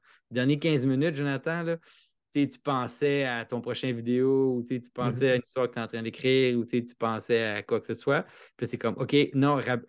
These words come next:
Speaker 1: rem-, tu sais, rappelle-toi, là, reviens ici, là, parce que euh, tu sais, surtout que dans la liturgie, ils disent, là, tu sais, ils disent, euh, tu sais, euh,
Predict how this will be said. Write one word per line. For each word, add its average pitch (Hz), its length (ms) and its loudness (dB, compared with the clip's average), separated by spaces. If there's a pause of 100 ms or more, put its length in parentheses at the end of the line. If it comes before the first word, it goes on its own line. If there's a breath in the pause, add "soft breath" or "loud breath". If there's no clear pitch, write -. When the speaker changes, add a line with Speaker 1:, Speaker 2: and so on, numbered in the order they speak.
Speaker 1:
rem-, 135 440 2
tu - 0 -
sais, 147 280 4
rappelle-toi, 160 680 0
là, 156 220 0
reviens 143 520 -2
ici, 170 400 -6
là, 135 80 -2
parce 120 220 -8
que 120 260 -2 (800 loud breath)
euh, 104 220 -6 (380)
tu 165 100 6
sais, - 40 6
surtout 156 260 2
que 143 40 2
dans 147 160 4
la 143 100 6
liturgie, 143 500 6
ils 123 160 -2
disent, 180 360 4
là, 165 120 2
tu 156 120 -8
sais, 156 100 2
ils 143 120 2
disent, 135 500 0
euh, 113 540 -4
tu 127 340 0
sais, 113 80 0
euh, 98 160 -6